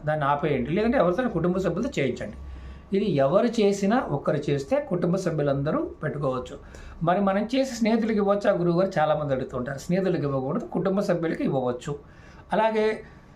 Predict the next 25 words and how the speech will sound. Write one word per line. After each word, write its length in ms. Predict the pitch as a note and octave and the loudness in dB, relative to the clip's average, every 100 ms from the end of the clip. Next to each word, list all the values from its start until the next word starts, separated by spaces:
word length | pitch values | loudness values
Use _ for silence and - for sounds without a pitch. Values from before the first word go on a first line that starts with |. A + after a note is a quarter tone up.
| - - - - | -20 -20 -10 -4
ఈ 80 | G#3+ | 0
కుంకుమని 520 | A3+ A#3+ E4 C4 A#3 | 2 2 4 2 4
మీరు 320 | G3+ F#3 F3 - - - | 4 4 2 -4 -8 -2
సంవత్సరం 460 | F3 G#3 G3+ F3 | 0 0 0 2
మొత్తం 300 | D3 - F#3 | 0 -2 -2
కూడా 160 | F3 E3+ | 0 0
వాడుకోవచ్చు. 720 | C3+ B2+ B2+ C#3+ C3 - A#2 D3+ | 0 -2 -4 -8 -10 -8 -6 -2
అందులో 540 | E3+ G3 G#3+ A#3 A#3+ E3+ | 0 2 2 2 0 -2
మొత్తం 420 | E3+ - G#3+ G3 | -4 -2 -2 0
మీరు 280 | E3+ A3 - | 2 0 -2
గుర్తుంచుకోవాల్సిన 760 | D3 - F#3+ - F3+ E3+ E3+ E3 | -6 -4 -4 -2 0 2 0 -2
పదార్థాలు 520 | C#3 D3+ D3+ D#3 D3 | 2 2 2 2 2
నాలుగు 420 | B2+ B2+ D3+ D#3 | 0 0 0 -2
కూడా 200 | C3+ D#3+ | 0 -2
చక్కగా 380 | F#3+ D#3 F3 F#3+ | -2 -6 0 0
పౌడర్ 480 | F#3+ E3 F#3+ F3+ E3 | 2 2 2 2 0
చేసుకొని 320 | C#3+ - F#3 | -2 -2 -2
వాడుకోవాలి, 600 | - D#3+ C3 - C3 C3+ | 0 0 -2 -4 -2 -2
మెత్తగా 680 | D3 D#3 - - - G3 G3+ | -6 -10 -14 -20 -4 0 2
పౌడర్ 300 | C#3 C#3+ C#3 | 2 2 0
చేసుకొని 340 | C3+ - G#3 - - - - | -2 -2 -4 -6 -20 -20 -12
కుంకుమలో 320 | F3 F3 E3 E3 | -6 -2 -2 -2
కలపండి. 380 | B2+ - A#2+ - - - - - - F#3+ | -4 -6 -12 -14 -20 -20 -20 -20 -6 -2
ఈ 220 | G#3 G3+ - - - - - - | 0 -2 -8 -20 -20 -20 -20 -4
శ్రీఫలం 380 | A3 C#4 C#3+ | -2 2 2